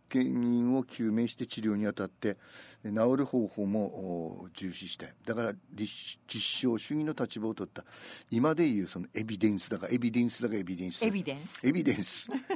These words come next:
Speaker 1: 実効性
Speaker 2: <laughs> エビデンス。
Speaker 1: を、エビデンスでございます。
Speaker 2: <laughs>
Speaker 1: を重んじる。さっき、さっき、あの、小栗山の友達は、エビナです。
Speaker 2: <laughs> エビナさん。
Speaker 1: エビです。
Speaker 2: エビナさん。
Speaker 1: え、重ん-、これね、
Speaker 2: はい。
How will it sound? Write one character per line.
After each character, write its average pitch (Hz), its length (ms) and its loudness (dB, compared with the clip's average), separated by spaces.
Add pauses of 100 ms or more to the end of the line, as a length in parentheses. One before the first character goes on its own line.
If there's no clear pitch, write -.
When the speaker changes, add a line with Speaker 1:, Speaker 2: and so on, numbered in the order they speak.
Speaker 1:
実 - 220 2
効 175 220 8
性 175 320 6
Speaker 2:
<laughs> - 80 0
エ 285 80 4
ビ - 20 -4
デ 180 280 6
ン 196 40 -8
ス。 - 180 -16 (100)
Speaker 1:
を、 226 40 6
エ 240 40 6
ビ 220 120 4
デ 113 120 2
ン 107 100 4
ス - 280 0 (200)
で 180 100 4
ご - 120 2
ざ - 100 2
い - 40 -2
ま - 60 2
す。 - 160 -4 (180)
Speaker 2:
<laughs> - 180 -10
Speaker 1:
を 190 160 8
重 151 240 4
ん 127 60 4
じ 127 140 4
る。 131 240 4 (360)
さ - 100 -2
っ - 40 0
き、 - 140 -2 (180)
さ 147 120 4
っ 143 40 0
き、 214 320 2
あ 131 60 4
の、 120 240 0 (140)
小 - 160 2
栗 117 160 4
山 113 160 4
の 127 60 2
友 117 200 0
達 101 200 -4
は、 - 80 -2 (100)
エ 175 140 8
ビ 135 160 0
ナ - 180 -10
で - 100 -16
す。 - 240 -10 (460)
Speaker 2:
<laughs> - 400 -4
エ - 140 8
ビ 156 100 4
ナ 139 140 0
さ - 80 6
ん。 - 20 10
Speaker 1:
エ - 40 6
ビ 127 200 -4
で - 160 -8
す。 - 220 -12
Speaker 2:
エ 247 100 4
ビ 165 180 0
ナ - 100 -8
さ - 40 -8
ん。 107 80 -2
Speaker 1:
え、 87 280 0
重 120 220 4
ん-、 117 60 0 (100)
こ 110 120 2
れ 98 80 2
ね、 127 480 -2 (240)
Speaker 2:
は - 180 -10
い。 - 20 -2